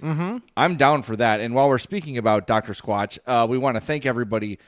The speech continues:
Speaker 2: for jumping on and joining Squatch Nation with the I'm Fat Podcast promo code. There is a new promo code, so take note of this.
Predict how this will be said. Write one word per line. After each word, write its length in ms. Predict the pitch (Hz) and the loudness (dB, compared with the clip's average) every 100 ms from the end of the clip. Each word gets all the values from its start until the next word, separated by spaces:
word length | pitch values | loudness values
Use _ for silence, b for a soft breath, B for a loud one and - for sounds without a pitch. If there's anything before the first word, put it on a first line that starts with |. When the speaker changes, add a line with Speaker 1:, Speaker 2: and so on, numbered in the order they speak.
| b b b | b b b
Speaker 2:
for 520 | - 123 120 107 - | -8 -2 0 0 -4
jumping 400 | 107 143 135 127 | 0 0 0 -2
on 200 | 123 117 | -2 -2
and 140 | 107 98 | -4 -4
joining 300 | 123 135 120 | -4 -4 -6
Squatch 360 | - 120 110 117 | -2 -2 -2 -4
Nation 360 | 110 117 104 | -6 -6 -6
with 360 | 113 135 - 113 | -2 -4 -4 -10
the 180 | 120 113 | -6 -4
I'm 160 | 117 | -4
Fat 180 | 120 113 | -4 -4
Podcast 440 | 117 110 110 101 | -2 -4 -4 -8
promo 320 | - 135 139 117 | -6 -4 -4 -2
code. 300 | 107 104 - b b b | -2 -2 -8 b b b
There 380 | 107 123 170 185 | -6 0 2 2
is 240 | 165 156 | -2 -2
a 160 | 147 127 | -2 -4
new 500 | 120 151 190 202 214 _ _ | -4 -2 0 0 -4 _ _
promo 480 | - 175 190 170 135 | -2 2 4 4 0
code, 400 | - 101 92 - b b b | -2 -4 -4 -10 b b b
so 180 | - 127 | -4 -4
take 420 | - 160 185 156 | -4 -2 -2 -2
note 240 | 156 185 170 | 2 6 6
of 140 | 104 | 2
this. 380 | 101 - - | -6 -8 -12